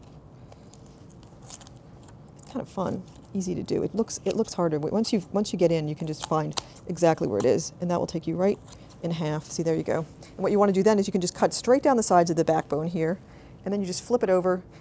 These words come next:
and you cut right in between where all the joints are. This is really simple to do. You can see, I'm just gonna follow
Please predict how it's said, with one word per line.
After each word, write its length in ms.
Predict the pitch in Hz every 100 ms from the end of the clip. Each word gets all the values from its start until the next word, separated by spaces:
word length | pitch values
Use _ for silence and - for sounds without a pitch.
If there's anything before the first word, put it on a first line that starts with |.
| -
and 80 | 233
you 60 |
cut 200 | 233 311
right 160 | 233 370
in 60 | 381
between 260 | - 294
where 120 | 262
all 80 | 233
the 80 | 220
joints 320 | 208 214 220
are. 80 | 160
This 240 | 202 -
is 80 | -
really 300 | 165 180 156 160
simple 480 | - - 185 -
to 140 | - -
do. 220 | 80 147 - - - - - - -
You 60 | -
can 100 | -
see, 340 | 175 - 165 170 -
I'm 80 | 180
just 160 | 185
gonna 100 | 170
follow 580 | 160 - 202 180 147 151